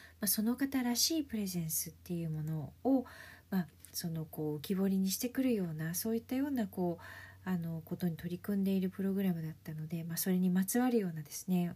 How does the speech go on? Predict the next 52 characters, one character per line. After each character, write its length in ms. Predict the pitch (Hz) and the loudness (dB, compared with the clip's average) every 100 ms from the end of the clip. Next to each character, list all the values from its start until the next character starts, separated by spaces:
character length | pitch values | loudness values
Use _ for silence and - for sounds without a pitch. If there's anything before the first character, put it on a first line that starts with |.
| - | -8
あ 120 | 165 | -6
の、 160 | 156 156 | -6 -6
お 40 | |
話 500 | 143 160 156 156 - | -8 -8 -6 -6 -6
だ 100 | 165 | -8
っ 40 | 160 - | -8 -4
た 100 | 220 | 0
り、 160 | 240 | 2
ま 200 | 202 185 | 4 2
あ、 60 | 170 - - - - | 2 -6 -18 -18 -6
い 60 | |
ろ 80 | 170 | -4
ん 80 | 165 | -2
な 100 | 165 | -4
考 160 | - 185 175 | -2 0 0
え 120 | 175 | -2
方 220 | 180 170 | -2 -6
っ 40 | 151 | -8
て 160 | - | -2
い 40 | 190 | 0
う 20 | |
も 120 | 196 | 2
の 100 | 180 | 2
を 20 | |
取 240 | 175 185 202 | 0 0 0
り 60 | |
上 60 | 202 | 0
げ 100 | 202 | -2
て 120 | 196 | -6
き 100 | - | -6
て 120 | 190 | -4
る 100 | 165 | -2
ん 60 | 151 | -4
で 100 | 156 | -8
す 120 | - | -10
け 120 | 165 | -10
れ 40 | 156 | -8
ど 100 | 156 | -4
も、 300 | 180 202 175 - - - - - - | -2 -2 -4 -10 -20 -20 -20 -20 -16
今 180 | - 381 392 | -4 -4 -2
回 200 | 262 190 | -2 0
は 60 | |
そ 120 | 180 190 | 0 0
の 100 | 185 | 0
ご 160 | - | 0
自 160 | 190 269 | 0 0
身 400 | 277 - 294 196 | 0 -2 -2 0
の 240 | 180 180 | 0 0
そ 180 | 175 180 | -2 -2
う 80 | |
い 40 | |
っ 40 | 180 | -4